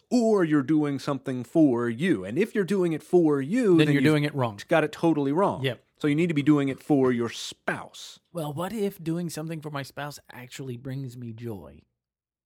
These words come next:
Speaker 2: We never consider that.
Speaker 1: Exactly.
Speaker 2: You know, like, we never think about that.
Speaker 1: Exactly.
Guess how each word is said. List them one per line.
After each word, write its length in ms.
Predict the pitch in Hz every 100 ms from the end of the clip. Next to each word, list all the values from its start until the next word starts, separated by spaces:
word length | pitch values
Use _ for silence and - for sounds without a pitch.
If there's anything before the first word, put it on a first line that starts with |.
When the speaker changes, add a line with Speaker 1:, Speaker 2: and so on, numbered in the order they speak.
| _ _ _ _ -
Speaker 2:
We 100 | 156
never 220 | 170 185
consider 480 | 170 175 170 175 135
that. 240 | 113 107
Speaker 1:
Exactly. 380 | 87 98 85 127
Speaker 2:
You 60 | 127
know, 120 | 143
like, 140 | 139 151
we 80 |
never 200 | 165 180
think 200 | 165 143
about 220 | 135 110 -
that. 300 | 101 - -
Speaker 1:
Exactly. 800 | 117 107 104 95 107 101 - -